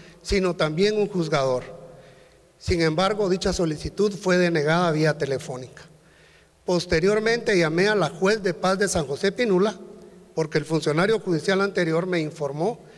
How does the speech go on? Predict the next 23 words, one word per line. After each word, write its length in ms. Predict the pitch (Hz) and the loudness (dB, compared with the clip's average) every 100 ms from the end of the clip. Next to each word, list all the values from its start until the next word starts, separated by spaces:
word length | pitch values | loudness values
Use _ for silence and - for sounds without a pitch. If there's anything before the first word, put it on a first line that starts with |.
| - - - _ | -20 -20 -20 _
que 160 | 196 | 0
dicha 240 | 196 240 294 | 2 2 0
exhibición 560 | - 214 185 208 233 | 0 0 0 0 -2
personal 440 | 226 214 190 180 190 | -2 -2 0 0 0
planteada 400 | 202 175 202 214 | -2 0 2 2
había 220 | 196 202 | 2 2
sido 260 | 202 220 208 | 2 0 2
remitida 580 | 185 165 160 208 202 | 0 0 0 0 2
por 160 | - 156 | 0 -4
jurisdicción 680 | - 156 147 143 - 185 190 - - - - - - | -4 -6 -6 -10 -2 -2 -2 -12 -20 -20 -20 -20 -10
a 80 | 151 | -4
San 180 | 190 143 | -2 -2
José 240 | 151 160 | -2 0
Pinula. 420 | 165 147 135 - - - - - - _ _ _ _ _ | 0 0 -2 -6 -16 -20 -20 -20 -20 _ _ _ _ _
Y 140 | 165 | 2
hablé 420 | 160 143 147 185 240 - - | 2 2 2 0 0 -10 -2
perso-, 380 | 165 - 151 - | -2 0 -6 0
eh, 220 | 165 151 147 | 2 4 4
vía 220 | 190 202 | 2 2
telefónica 600 | 165 147 151 175 180 170 | 0 0 0 0 2 -2
con 180 | 156 143 | -2 -2
la 100 | 143 | -2
juzgadora, 640 | 135 143 131 165 254 | -2 0 2 0 -2